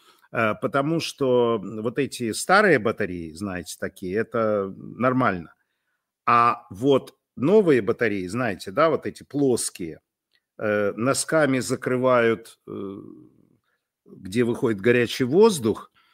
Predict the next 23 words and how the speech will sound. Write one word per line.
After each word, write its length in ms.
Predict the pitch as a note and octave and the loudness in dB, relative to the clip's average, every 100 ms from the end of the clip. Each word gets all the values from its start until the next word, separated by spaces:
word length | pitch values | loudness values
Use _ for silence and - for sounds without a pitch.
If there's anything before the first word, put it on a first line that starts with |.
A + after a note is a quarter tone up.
| _ _ _ _ | _ _ _ _
и, 440 | D3+ D3+ D3 C#3 C3 - _ _ B2+ | 0 2 4 4 2 -6 _ _ 2
э, 920 | B2 A#2+ A2+ A2 A2 G#2 G#2 G#2 G2 - | 4 6 6 6 6 6 4 4 0 0
потом 360 | C3 F3+ F3+ | 0 2 0
жалуются, 600 | C#3 B2+ D#3 D3 B2 - A#2 | 2 2 4 2 0 -2 -6
что 220 | - A#2+ | -2 -2
у 60 | G#2+ | 0
них, 420 | B2 A#2+ - - | 0 0 -4 -4
э, 680 | G2+ G2 F#2 F#2 F2+ F2+ E2+ - - _ _ - | -2 0 0 0 0 -2 -4 -8 -20 _ _ -14
э, 180 | G2 - | -14 -12
тем-, 280 | - A2 - - - | -8 -8 -10 -16 -12
температура, 840 | - A#2 A#2+ A2+ G#2+ G#2+ F2 E2 | -6 -4 0 -2 -2 -4 -4 -4
да. 320 | D#2+ A2 B2 - _ _ _ _ _ _ - | -2 -2 -2 -6 _ _ _ _ _ _ -4
Э, 220 | A2 G#2+ - _ _ _ _ _ _ _ _ _ _ _ _ _ _ | -2 -2 -6 _ _ _ _ _ _ _ _ _ _ _ _ _ _
Евгений, 760 | G2+ A2+ B2+ B2 C#3+ A#2 F#2+ F#2 | -4 0 0 2 4 4 2 0
а 140 | A#2+ A#2+ | 2 2
как 340 | - F#3+ F#3+ | 2 2 2
они 220 | C#3 C#3+ | 2 2
будут 460 | B2+ C3+ B2+ C3+ - | 2 0 0 -2 -2
это 300 | C3+ D3+ D3 | -2 0 -2
контролировать? 1080 | - C3 A#2+ B2+ B2 G2+ F2 D2+ D#2 - - A2+ | -2 -2 0 0 0 0 -4 -6 -10 -12 -14 -4
Ну, 200 | D3 F3 | -2 -2
скоро 420 | - F#3 G3 G#3 | -2 2 4 4
будут. 600 | F3+ F3 F#3+ E3 - | 0 -2 -2 -4 -6